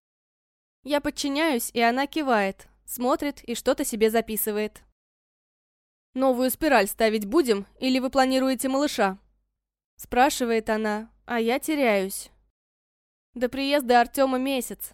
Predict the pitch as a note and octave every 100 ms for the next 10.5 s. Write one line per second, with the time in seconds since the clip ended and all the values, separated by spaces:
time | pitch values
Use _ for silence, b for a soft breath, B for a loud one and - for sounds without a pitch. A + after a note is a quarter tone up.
0 | _ _ A#3+ A#3+ A#3+ A#3+ B3 B3+ C#4 B3+
1 | A#3+ B3 B3+ D4+ A#3 F#3+ A#3 A3 A3 A3+
2 | B3 A#3+ B3 C4 B3 G#3 G3+ G3 - _
3 | _ _ _ _ _ _ _ _ _ _
4 | A#3+ C4 C4+ C#4+ C#4 C4+ B3+ C#4 C#4+ E4+
5 | E4 A3 G3 G3+ A3+ A3 G3+ - F#3+ _
6 | _ _ _ _ B3 C4 C4 B3+ E4 C#4
7 | C#4 C4+ B3 A#3 A3+ B3+ B3+ C4+ B3 A#3
8 | A#3 A#3+ C#4+ C#4 G3+ A3 G#3+ B3 A3+ A3+
9 | A#3 B3 A#3+ A3+ A3+ A3 A#3 A3 A3 A#3+
10 | A#3 A3+ G#3+ G3 -